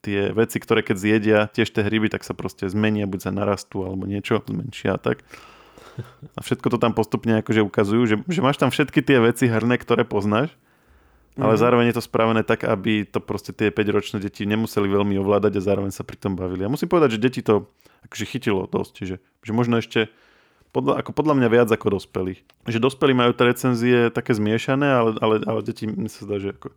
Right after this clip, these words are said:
Speaker 1: ako v mojej skúsenosti boli len akože čisto pozitívne reakcie.
Speaker 2: Dobre, a prezradil si sa, že na Nintendo sú hry akože na, e, že sú tam Mario hry?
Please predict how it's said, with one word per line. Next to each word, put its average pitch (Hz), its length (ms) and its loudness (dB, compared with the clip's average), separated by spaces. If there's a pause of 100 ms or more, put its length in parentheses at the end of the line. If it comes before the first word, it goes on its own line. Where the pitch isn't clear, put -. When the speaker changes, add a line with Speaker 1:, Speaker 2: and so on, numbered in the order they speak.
(300)
Speaker 1:
ako - 140 -6
v 107 80 -6
mojej 120 240 2
skúsenosti 117 480 -6
boli 104 280 -2
len 104 180 0
akože 101 220 -8
čisto - 280 -6
pozitívne 101 540 -4
reakcie. 95 480 -8 (720)
Speaker 2:
Dobre, 147 300 0
a 151 240 2
prezradil 156 580 4
si 185 140 0
sa, 202 180 2
že 160 160 0
na 147 140 0
Nintendo 139 800 0
sú 123 600 -4
hry 127 340 0
akože 127 400 -2
na, 117 180 -2 (420)
e, 113 300 -6
že 110 120 -8
sú 117 140 -10
tam 120 160 -2
Mario 120 320 0
hry? 117 340 -4